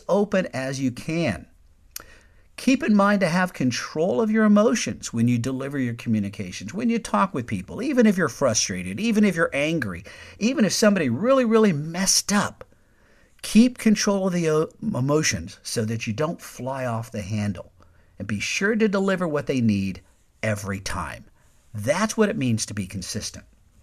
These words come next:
Now, what about constant? What does that mean? That means that there is no such thing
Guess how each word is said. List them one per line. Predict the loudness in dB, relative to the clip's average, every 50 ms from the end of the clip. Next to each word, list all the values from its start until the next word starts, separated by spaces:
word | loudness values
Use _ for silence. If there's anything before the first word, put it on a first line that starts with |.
| _ _ _ _ _ _ _ _ _ _ _ _ _ _ _ _ _
Now, | -8 -6 -6 -4
what | 0 4 4 4
about | 6 6 4 4 2 -2
constant? | -10 -4 -2 -2 0 0 -4 -4 -8 -8 -8 -6
What | -4 -4
does | -2 -2
that | -2 -2 -2 -2 -6
mean? | -8 -8 -8 -10 -14 -18 -20 -20 -20 -20 -20 -20 -20 -16 -2
That | 0 0 2 2 0 0
means | 0 0 2 2 0 0 -2 0
that | 0 0 2 2
there | -2 -2 0 0
is | 0 -2 -2
no | -4 0 2 4 6 6 6 6
such | 6 4 6 6 8 8 6 6 4 -6 -10
thing | -4 2 4 4 4 4 0 -4 -8 -10